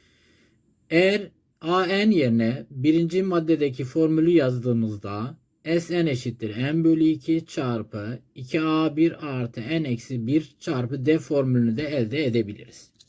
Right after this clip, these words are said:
Örnek, genel terimi A N eşittir üç N artı iki olan dizinin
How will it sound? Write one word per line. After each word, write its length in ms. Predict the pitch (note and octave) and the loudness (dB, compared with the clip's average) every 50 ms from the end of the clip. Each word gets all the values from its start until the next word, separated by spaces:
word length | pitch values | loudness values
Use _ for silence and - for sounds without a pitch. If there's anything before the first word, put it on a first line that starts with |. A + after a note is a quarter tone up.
| _ _ _ _ _ - | _ _ _ _ _ -6
Örnek, 560 | E3 D#3+ C#3 A2+ G#2+ G#2 A2+ B2 - - - _ _ _ _ _ _ _ _ _ _ _ _ _ _ _ _ _ _ _ _ _ _ - - - - _ _ - - - - - - _ _ _ _ - A#2 | -2 -2 0 0 0 -2 -4 -8 -10 -14 -20 _ _ _ _ _ _ _ _ _ _ _ _ _ _ _ _ _ _ _ _ _ _ -20 -20 -20 -20 _ _ -20 -20 -20 -20 -20 -20 _ _ _ _ -8 -2
genel 380 | A#2 D3 D3+ F3 G3+ A3+ A3+ | 2 2 4 6 6 4 4
terimi 580 | A3 - E3+ C#3 B2+ A#2+ A2+ G#2+ G#2 A2 B2+ C3 _ _ _ - | 4 4 4 4 4 4 2 2 0 -2 -4 -6 _ _ _ -12
A 260 | C#3 C#3+ D#3 E3+ F#3 | -6 -2 0 0 0
N 280 | F#3 F#3 G3 G3+ G3+ F3 | 0 0 -2 -2 0 -2
eşittir 460 | C#3 B2+ - B2+ - _ - A#2+ G#2+ | -2 -4 -6 -10 -10 _ -8 -8 -8
üç 340 | - - E3 F3 E3+ E3+ - | -6 -2 -2 -2 -2 0 0
N 200 | E3 E3+ E3+ E3 | 0 0 0 -2
artı 420 | E3 D#3+ D3 C#3+ C#3 C#3 C3 - F#3 | -4 -4 -4 -2 -2 -4 -4 -2 0
iki 280 | E3+ D#3+ C#3 - - | 0 0 0 0 0
olan 320 | D3+ B2 A#2 A2+ A2+ A#2 A2+ | 2 2 4 2 2 2 2
dizinin 560 | B2+ A#2+ A2+ A#2 G#2+ G2+ G2+ G#2+ A2+ A#2 | 0 0 0 0 -2 -2 -2 -4 -6 -6